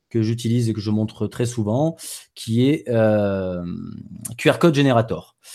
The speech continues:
Une fois que vous l'avez installé, Q R Code Generator, vous tapez Q R Code Generator sur, euh, sur un moteur de recherche, vous tombez dessus, euh,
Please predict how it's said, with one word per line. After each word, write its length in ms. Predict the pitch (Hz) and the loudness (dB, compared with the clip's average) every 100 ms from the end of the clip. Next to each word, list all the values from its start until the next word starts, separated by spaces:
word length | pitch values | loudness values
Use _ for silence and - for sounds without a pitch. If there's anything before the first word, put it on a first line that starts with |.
| - - - - | -18 -18 -20 -6
Une 100 | 117 | -2
fois 180 | 151 135 | 2 4
que 40 | |
vous 60 | 127 | 4
l'avez 160 | 120 | 6
installé, 380 | 120 117 123 127 | 4 4 4 2
Q 160 | 120 104 | 2 -2
R 80 | |
Code 140 | - 110 | 0 -2
Generator, 600 | 107 101 87 104 131 123 | 0 0 -2 2 4 4
vous 100 | 104 | 0
tapez 220 | 95 95 | -6 -8
Q 140 | 92 101 | -8 -8
R 80 | |
Code 140 | - 98 | -4 -4
Generator 540 | 98 95 92 101 95 | -2 -2 -2 -4 -6
sur, 280 | - 87 85 | -8 -10 -10
euh, 80 | 82 82 | -12 -16
sur 200 | - 92 | -18 -10
un 60 | 90 | -4
moteur 260 | 92 95 90 | -4 -4 -6
de 60 | |
recherche, 380 | 90 - 107 117 | -6 0 2 2
vous 80 | 90 | -4
tombez 240 | - 95 | -4 -4
dessus, 400 | 90 - 123 151 - - - - - _ | -4 0 2 2 -4 -14 -10 -10 -14 _
euh, 600 | 104 98 95 90 90 85 | -2 0 2 0 -2 -4